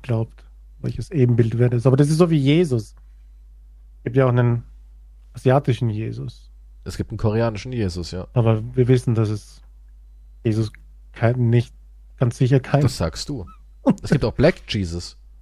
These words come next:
Speaker 1: N-,
Speaker 2: Willst du
Speaker 1: nun
Speaker 2: Leuten
Speaker 1: nach,
Speaker 2: Black
Speaker 1: nur nach
Speaker 2: Jesus
Speaker 1: der Wissen-, na,
Speaker 2: absprechen?
Speaker 1: wissenschaftlich gesehen wäre Jesus dunkelhäutig. Dunkelhäutig,
Speaker 2: Wäre wie
Speaker 1: kurze,
Speaker 2: dun-,
Speaker 1: lockige Haare,
Speaker 2: echt,
Speaker 1: Bart.
Speaker 2: sagst du?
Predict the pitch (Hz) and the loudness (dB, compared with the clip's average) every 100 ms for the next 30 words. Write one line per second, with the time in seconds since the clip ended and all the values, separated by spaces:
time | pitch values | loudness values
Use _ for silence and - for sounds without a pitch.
0 | - - - - - 196 175 - 139 139 | -20 -20 -20 -20 -6 0 0 4 6 6
1 | 127 151 139 135 131 135 143 139 135 143 | 4 4 2 2 4 4 6 4 2 2
2 | - 139 190 170 160 170 139 143 196 202 | 2 2 2 2 0 2 2 2 -2 -4
3 | 226 147 214 196 214 202 208 - 180 - | -4 0 0 0 2 2 2 0 -4 -2
4 | 170 175 185 151 139 147 147 123 - - | 0 0 0 0 2 2 0 -2 -16 -12
5 | - 139 127 117 123 - 104 107 - 123 | 0 0 0 0 0 0 -4 -6 -8 -16
6 | - - - - - - - - - - | -18 -20 -20 -20 -20 -20 -20 -20 -10 0
7 | 160 107 143 147 147 160 143 147 196 160 | 2 6 6 6 6 4 2 2 2 4
8 | 131 170 160 160 143 135 139 165 170 165 | 2 2 0 0 0 2 2 2 2 2
9 | 196 117 117 113 - | 0 2 0 0 -6